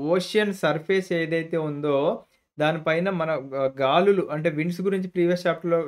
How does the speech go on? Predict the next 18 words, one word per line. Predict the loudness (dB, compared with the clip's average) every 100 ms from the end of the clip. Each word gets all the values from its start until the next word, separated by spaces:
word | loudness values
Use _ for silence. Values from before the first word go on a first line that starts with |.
| -6
తెలుసుకున్నాం | -6 -6 -6 -6 -4
కదా! | -4 -8 -10 _ _ _ _ 0
బాగా | 2 6 6 4 2 2
గాలులు | 2 2 2 0
వీస్తే | 2 2 2 0 2 2 0 _ -10
అప్పుడు | -4 -2 0
మనకి | -2 -4 -4
ఈ | 0
అలలు | 0 0 -4
అనేది | -4 -6
ఫార్మ్ | -4 -4 -2
అవుతుందన్నమాట. | -4 -4 -10 -8 -10 -12 -18 _ _ -6
And | -2 0 0
గాలులు | 2 4 4 4 2
ఎంత | 0 0 2
గట్టిగా | 2 4 4 4
వీస్తే | 2 0 0 0
మనకి | 0 -2 -2